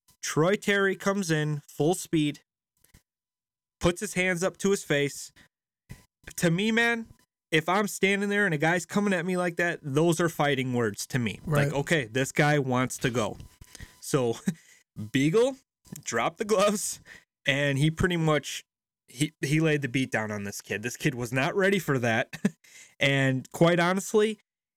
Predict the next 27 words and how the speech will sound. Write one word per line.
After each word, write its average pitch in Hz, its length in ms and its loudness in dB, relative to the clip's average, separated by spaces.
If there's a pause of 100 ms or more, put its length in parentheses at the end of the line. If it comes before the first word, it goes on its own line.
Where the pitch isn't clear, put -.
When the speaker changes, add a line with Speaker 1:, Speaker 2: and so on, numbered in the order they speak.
(120)
Speaker 1:
I 170 80 8
don't 202 240 0
know 190 140 2
why 160 420 2
he 208 240 -6
would 165 160 0
go 147 220 2
after 147 320 -2
him. 107 80 -8
It's 160 180 -2
five 170 340 -2
nothing. 165 440 -2
Yes, 165 340 0
you 151 60 -2
saw, 160 240 0
I, 156 420 -2
I 147 80 2
guess 156 480 0
I, 160 240 0
he's 156 260 2
defending 147 380 0
his 196 160 -2
teammate, 185 360 0
which 165 200 0
is 196 100 0
cool. 196 440 0
That's 151 180 0